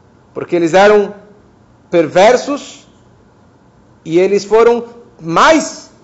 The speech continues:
perversos, mais rechaim do que a geração do Mabul, do que a geração do dilúvio. Porque aqui eles foram realmente contra Deus. Eles colocaram uma espada lá em cima para brigar contra Deus, colocaram uma estátua lá em cima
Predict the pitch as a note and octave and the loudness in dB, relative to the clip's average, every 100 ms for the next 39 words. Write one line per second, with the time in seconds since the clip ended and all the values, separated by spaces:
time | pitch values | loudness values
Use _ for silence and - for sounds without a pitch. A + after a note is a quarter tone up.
0 | _ _ A3+ G3 F3+ F3 D3+ C#3+ - - | _ _ 0 2 0 0 -2 -12 -16 -10
1 | D#3 A#3+ D4 A#3 A#3+ A#3 A3 C#4 A#3+ G#3+ | -2 0 2 2 0 2 2 2 0 -2
2 | - - F3+ G3 G#3+ G3 G3 F#3 F3+ B3 | -8 -8 -2 2 2 2 2 0 2 2
3 | A3 G#3+ G#3+ - E3 G3 F#3+ E3 F#3+ D#3+ | 4 2 -2 -14 0 2 2 2 0 0
4 | - - D#3+ G3 F3 E3+ E3 A#3 G#3 G3+ | -2 -10 -2 0 0 -2 0 2 2 0
5 | G3+ - D#3+ F#3+ F#3+ F#3+ G3+ C#3 A#2 - | -4 -12 -2 0 2 2 2 0 -10 -14
6 | - _ _ _ _ _ _ _ _ _ | -20 _ _ _ _ _ _ _ _ _
7 | - F3+ F3+ - B3 C4 G#3+ G#3+ A#3+ A3+ | -8 -2 0 0 -2 0 0 0 2 2
8 | F#3+ F#3 A3 A3+ F#3 G3+ G3+ F3 D3 E3+ | 0 -2 -4 -6 -8 -8 -6 -6 -4 -4
9 | C3+ - _ _ _ _ F3+ D#3+ F#3+ F3 | -6 -12 _ _ _ _ -6 -4 -6 -2
10 | A3+ A3 G3+ - - B3 B3 A#3 G#3 A3+ | 0 0 -4 -4 0 0 2 -2 -4 -6
11 | C4+ B3 A#3 F#3 F#3+ E3+ A3+ C#4 C4+ A#3+ | -8 -4 -4 -4 -6 -2 0 0 -4 -6
12 | A3+ G3+ G3+ - G3 A3+ A#3 A3+ G3+ - | -4 -2 -4 -4 -6 -2 -2 -2 -6 -2
13 | A#3 C4 B3+ G#3+ G3+ A#3 C#4+ D4+ | -2 0 -2 -4 -6 -10 -6 -6